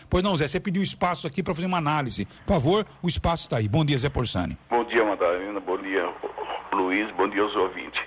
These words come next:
Speaker 2: Madalena, eu participei desse O P, tenho participado de todos os O P. Eu vi um ouvinte seu falando que já vai manipulado, não existe nada disso. A população que tem que se unir e ir lá ver o que é nesse-, a necessidade daquele bairro.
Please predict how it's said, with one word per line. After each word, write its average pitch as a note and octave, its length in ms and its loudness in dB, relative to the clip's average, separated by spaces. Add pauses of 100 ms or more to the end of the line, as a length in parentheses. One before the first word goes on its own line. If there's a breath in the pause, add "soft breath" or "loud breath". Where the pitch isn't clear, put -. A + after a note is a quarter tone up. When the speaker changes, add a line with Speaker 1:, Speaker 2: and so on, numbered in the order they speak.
(400 loud breath)
Speaker 2:
Madalena, A2+ 500 2
eu F#2+ 120 0
participei G#2+ 640 -2
desse E2 280 -2
O D2+ 100 2
P, G2+ 280 0
tenho G#2 200 -2
participado - 520 0
de D#2 100 -10
todos G2 280 -2
os - 60 -10
O - 140 0
P. F#2+ 280 0 (580 loud breath)
Eu A2 160 4
vi B2+ 160 -2
um C#3+ 140 2
ouvinte G#2 360 -4 (200)
seu F#2 160 2
falando G2 680 0
que F#2 300 -10
já G2+ 160 4
vai F#2 320 2
manipulado, E2+ 880 -2
não A2+ 180 -4
existe A2 520 -8
nada G2+ 360 0
disso. - 440 -10 (640 loud breath)
A A2 120 2
população C3+ 840 0
que C3 140 -14
tem G#2 200 -6
que - 200 -6
se A2 80 -4
unir G2 520 -2 (280 loud breath)
e A2 60 -2
ir A2 80 0
lá G2+ 200 4
ver G#2 220 -6
o A#2+ 80 -4
que - 160 -4
é A2 80 4
nesse-, G#2+ 360 -4
a G2 120 4
necessidade G#2 720 0
daquele G2+ 360 -2
bairro. - 380 -2